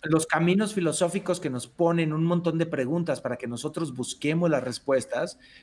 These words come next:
las religiones han hecho lo contrario y nos presentan las respuestas a preguntas que aún no nos hemos hecho. Y entonces,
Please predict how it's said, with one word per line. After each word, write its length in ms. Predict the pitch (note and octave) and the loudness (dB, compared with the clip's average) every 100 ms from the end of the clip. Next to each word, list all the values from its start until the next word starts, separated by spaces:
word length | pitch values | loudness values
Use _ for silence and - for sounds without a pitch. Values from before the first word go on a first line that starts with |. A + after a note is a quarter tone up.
| _ | _
las 140 | B2+ | 0
religiones 540 | C3+ C#3 C3+ E3 F3+ F3 | 2 0 2 2 2 2
han 60 | E3 | 0
hecho 180 | E3 | 2
lo 80 | E3 | 0
contrario 480 | D#3+ B2+ D3 C#3+ D#3 | 0 -2 0 2 2
y 60 | D#3+ | 0
nos 160 | B2 | -4
presentan 640 | - B2+ B2 E3+ F#3 G3 E3+ | -4 -2 2 4 4 4 4
las 100 | C#3 | 0
respuestas 580 | C3+ - D#3 D#3 E3+ | -2 0 0 2 0
a 80 | D3+ | -2
preguntas 400 | B2+ C3 D#3+ F#3+ | -2 -4 -2 -4
que 100 | - | 0
aún 200 | C#3+ F3+ | 0 2
no 80 | G3+ | 2
nos 220 | F3+ E3+ | 0 -2
hemos 240 | F3+ E3+ E3+ | -2 -2 -2
hecho. 240 | G#3 - - _ _ _ - _ | -4 -8 -12 _ _ _ -20 _
Y 100 | - | 2
entonces, 720 | D#3 D#3 E3 E3 F3 F3 - | 2 4 2 2 0 -2 -4